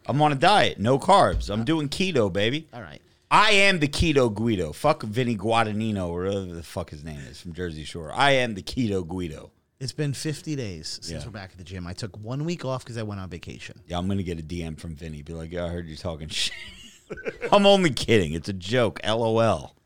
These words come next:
Speaker 1: Get it?
Speaker 2: And Marissa, just so you know,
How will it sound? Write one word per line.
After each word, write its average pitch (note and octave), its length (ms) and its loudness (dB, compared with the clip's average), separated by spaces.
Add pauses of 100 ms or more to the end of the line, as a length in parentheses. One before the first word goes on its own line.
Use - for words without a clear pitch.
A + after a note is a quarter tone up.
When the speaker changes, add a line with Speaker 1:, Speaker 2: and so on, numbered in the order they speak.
(100)
Speaker 1:
Get F#2 180 -12
it? A#2 140 -10 (760)
Speaker 2:
And C#3 120 -4
Marissa, C#3 360 -2
just A2+ 220 -4
so D3+ 80 -4
you C#3 240 -4
know, G2+ 420 -8